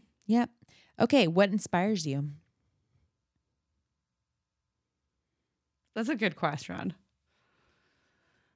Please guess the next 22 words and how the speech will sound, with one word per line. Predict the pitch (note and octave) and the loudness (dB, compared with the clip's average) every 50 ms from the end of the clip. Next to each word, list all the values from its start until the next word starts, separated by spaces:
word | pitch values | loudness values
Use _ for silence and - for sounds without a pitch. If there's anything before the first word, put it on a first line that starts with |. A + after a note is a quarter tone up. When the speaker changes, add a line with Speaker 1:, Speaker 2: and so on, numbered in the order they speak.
| _ - | _ -4
Speaker 2:
There's | - D4+ F#4+ F#4 | 0 0 2 2
so | - - - D4 C#4 D#4 F4+ F#4+ | 0 0 2 2 2 2 2 2
much. | D#4 C4 B3+ C#4+ D#4 B3 F#3+ - - - - | 2 4 4 4 2 2 0 -2 -4 -6 -4
We | A#3+ A3+ B3 B3+ B3+ C#4 D4+ E4 E4+ F4 F4+ E4 | -2 -2 0 0 0 -2 -2 -2 -2 -2 -2 -2
talk | - A3+ C4 A#3+ A#3+ | -2 -2 -2 -2 0
about | A#3+ G#3+ G#3+ - | 0 0 0 -2
this | A3 G3 - | -4 -4 -4
a | G3 | -2
lot. | E3+ F3+ F3 E3 E3 E3 | 0 2 2 2 2 0
There's | - F#3 G#3 G#3 | 0 0 0 0
so | - - A3 A3 B3 | 0 2 2 4 4
much | C#4+ D#4+ D4 - - | 4 2 0 -2 -2
that | A3 G#3 | -2 -2
inspires | G3 F#3+ F#3+ F3 - - E3 E3 E3+ E3 E3+ F3 F3 | 0 0 0 -2 -2 0 2 2 2 2 2 0 0
us. | E3 E3 D#3+ D#3 D#3 D#3 - - - | 0 0 0 0 -2 -4 -4 -6 -2
I | - F#3+ F3+ | -2 -2 -2
think | D#3+ - G3+ G3+ G3+ G3+ F#3+ F#3 - - _ _ _ _ _ _ _ _ _ _ _ | 0 0 0 2 2 0 0 -4 -8 -14 _ _ _ _ _ _ _ _ _ _ _
the | - G3+ | -4 0
number | G#3 A3 A3 A3+ A3+ C#4 | 2 2 4 4 2 0
one | D4 D4 C#4+ C4 | 0 2 0 0
thing | A#3+ A#3 G3 F#3+ F#3+ F#3+ F#3+ F#3+ F3+ - - | 0 0 -2 -2 0 -2 -2 -2 -4 -6 -4
that's | - F#3 E3+ - - - - - - | -4 -4 -4 -4 -10 -12 -12 -12 -12